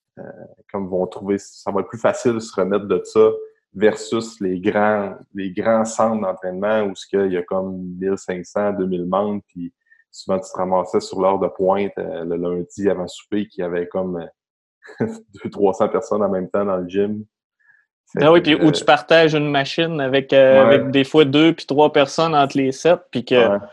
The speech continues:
Speaker 1: c'est
Speaker 2: tu sais,
Speaker 1: ça.
Speaker 2: veux, veux pas, euh, souvent on lave à la fin de l'utilisation, puis on lave pas nécessairement, tu sais, même si on met notre serviette, euh,
Speaker 1: Ouais, c'est ça.
Speaker 2: on avait pas nécess-, les gens n'ont pas nécessairement l'habitude de nettoyer, euh,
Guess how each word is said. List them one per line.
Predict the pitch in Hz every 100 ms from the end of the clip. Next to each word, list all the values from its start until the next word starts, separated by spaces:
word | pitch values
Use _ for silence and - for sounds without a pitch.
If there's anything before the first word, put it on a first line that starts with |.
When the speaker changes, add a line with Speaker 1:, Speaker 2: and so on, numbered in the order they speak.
| _ -
Speaker 1:
c'est | 165
Speaker 2:
tu |
sais, | 143
Speaker 1:
ça. |
Speaker 2:
veux, | 135 131
veux | 131 131
pas, | 131 160 143 131
euh, | 127 127
souvent | - 139 160
on | 143
lave | 135 151 139 139
à | 131
la | 127
fin | - 151
de | 143
l'utilisation, | 135 - 135 135 131 127 160 160
puis | 135
on | 123
lave | 127 123
pas | 147
nécessairement, | 143 135 135 131 123 139 151 135 120
tu | -
sais, |
même | 135 131
si | 123
on | 117
met | 127
notre | 127 123
serviette, | 117 117 127 139 -
euh, | 58 131 135 139 _
Speaker 1:
Ouais, | - 92
c'est | 92 82
ça. | - 101 -
Speaker 2:
on | - 127
avait | 127
pas | 127 139
nécess-, | 135 -
les | 131 135
gens | 131 147
n'ont |
pas | 135
nécessairement | 135 131 131 143
l'habitude | 131 123 - 143
de | 135
nettoyer, | 123 120 127 123 127 143
euh, | 123